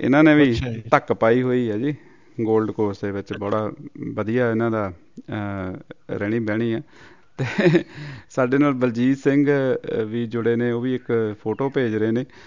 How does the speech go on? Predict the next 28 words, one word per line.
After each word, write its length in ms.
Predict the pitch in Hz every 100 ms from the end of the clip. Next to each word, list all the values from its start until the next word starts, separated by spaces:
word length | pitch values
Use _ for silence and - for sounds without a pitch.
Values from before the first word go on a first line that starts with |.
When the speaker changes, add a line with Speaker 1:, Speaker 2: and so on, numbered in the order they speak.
| - - _
Speaker 1:
ਤੇ 220 | - 117 110
ਮੇਰੀ 360 | 117 123 139
ਫੋਟੋ 280 | 135 143 160
ਭੇਜ 280 | 147 151 117
ਰਹੇ 140 | 110
ਨੇ 140 | 110 160 - - -
ਪਹਿਲੀ। 320 | 113 120 147 - _ _
ਤਾਂ 560 | 123 117 113 113 113 110 104 -
ਚਲੋ, 180 | 131 151
Speaker 2:
ਅੱਛਾ। 600 | - - - - _ 131
Speaker 1:
ਹਾਂ, 180 | 120 - - _ _ -
ਤੇ 360 | 165 170 165 -
ਇੱਧਰ, 300 | 165 175 196 185 180 170
ਅਹ, 840 | - - - - _ _ 143 139
ਦਰਸ਼ਨ 600 | 131 117 139 - - 180 170
ਸਿੰਘ 440 | - 175 175 160
ਬਿੱਟੂ 440 | 117 110 127 170
ਗ੍ਰਿਫਤ 360 | 123 135 151 -
ਵਾਲੇ 320 | 175 151 104 92 - _ -
ਸਤਿ 200 | - 127
ਸ੍ਰੀ 160 | 160
ਅਕਾਲ 180 | 156 156
ਬੁਲਾ 260 | 143 131 127
ਰਹੇ 100 | 151
ਨੇ। 180 | 143 165 - - - - - _
ਕਹਿੰਦੇ 300 | - 156 170
Speaker 2:
ਅੱਛਾ। 160 | 196 196
Speaker 1:
ਵੀ, 460 | 190 190 190 180